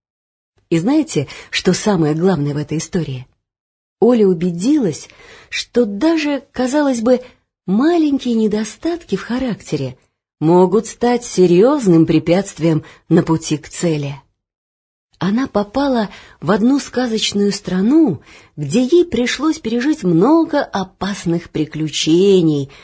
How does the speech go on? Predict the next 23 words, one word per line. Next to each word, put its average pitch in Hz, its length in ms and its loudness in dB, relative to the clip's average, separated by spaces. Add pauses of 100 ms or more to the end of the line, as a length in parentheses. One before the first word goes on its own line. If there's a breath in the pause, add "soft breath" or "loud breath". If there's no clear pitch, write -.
(160 loud breath)
подобных 151 560 0
тем, 233 360 0 (280 soft breath)
о - 100 -6
которых 226 460 0
она 180 240 2
читала 196 580 -2 (200 loud breath)
в - 60 -12
старых 170 380 -4
сказках. - 680 -10 (840)
Может 165 340 2
быть, 160 200 -4
вы 196 80 -2
тоже 359 240 0
читали 135 420 -2
эти 139 140 -6
сказки, - 600 -8 (280)
где 156 260 -2
короли, 208 600 2
разные 143 420 0
принцы 180 640 0 (200 loud breath)
и 160 80 0
придворные 165 600 2
дамы 180 480 2